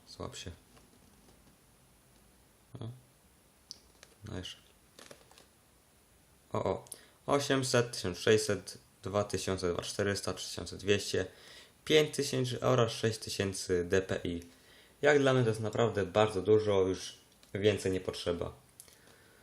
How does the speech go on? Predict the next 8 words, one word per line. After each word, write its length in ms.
Yy, 80
myszka 380
jest 280
podświetlana, 680
jest 200
to 60
mysz 300
przewodowa, 840